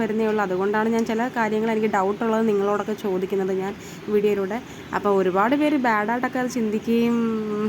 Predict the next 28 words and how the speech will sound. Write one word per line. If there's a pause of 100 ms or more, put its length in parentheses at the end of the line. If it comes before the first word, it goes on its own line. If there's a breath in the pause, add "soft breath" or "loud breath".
ഉം, (160)
അന്യഗ്രഹ (140)
ജീവിയാണോ
എന്നൊക്കെ
എന്നോട് (100)
ചോദിച്ചു (280)
കമന്റിൽ. (800 loud breath)
അപ്പോൾ
എനിക്ക്
ഭയങ്കര
സങ്കടമായി.
പക്ഷേ
സാരമില്ല, (260)
നിങ്ങളിങ്ങനെയൊക്കെയുള്ള
കമന്റുകൾ
ഇട്ടോ. (500)
ഞാൻ, (180)
ഞാനത്
കാര്യമാക്കാൻ
പോകുന്നില്ല. (1200)
അറിയാത്ത
കാര്യങ്ങൾ (100)
ചോദിച്ചറിയുന്നതിൽ
എനിക്ക്
തെറ്റായിട്ടൊന്നും
തോന്നിയിട്ടില്ല. (360)
അപ്പോൾ
ദാ